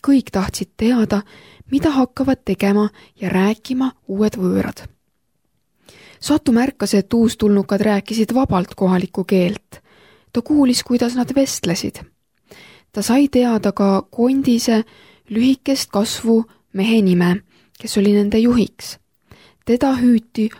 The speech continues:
Mulla Kuuruks. Järgmisel hommikul saatis pealik külas ringi käima inimese,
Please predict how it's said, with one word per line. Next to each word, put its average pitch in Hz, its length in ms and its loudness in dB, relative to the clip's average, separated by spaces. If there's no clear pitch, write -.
Mulla 220 380 4
Kuuruks. - 760 -4
Järgmisel 185 480 0
hommikul 262 580 2
saatis 240 540 -2
pealik 226 460 0
külas 208 360 0
ringi 208 360 0
käima 180 340 0
inimese, 220 580 2